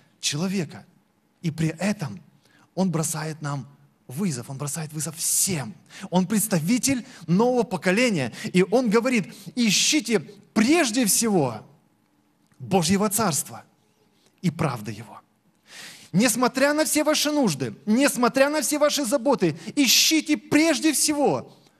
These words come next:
Божьего Царства. «Господи, там на небе понятно,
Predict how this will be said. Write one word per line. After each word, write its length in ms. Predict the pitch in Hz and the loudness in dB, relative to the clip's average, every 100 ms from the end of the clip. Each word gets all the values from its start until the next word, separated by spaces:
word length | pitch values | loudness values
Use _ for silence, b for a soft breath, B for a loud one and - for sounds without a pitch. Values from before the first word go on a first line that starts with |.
| _ | _
Божьего 460 | 156 156 175 190 202 | -4 0 0 0 -2
Царства. 560 | 208 208 147 - 110 - b b b | -2 -2 -2 -6 -12 -16 b b b
«Господи, 560 | 156 254 285 285 202 175 | -4 0 0 0 0 0
там 240 | 196 240 | 0 0
на 80 | 262 | 0
небе 240 | 277 285 | 2 0
понятно, 520 | 240 247 262 269 202 | 0 0 2 0 0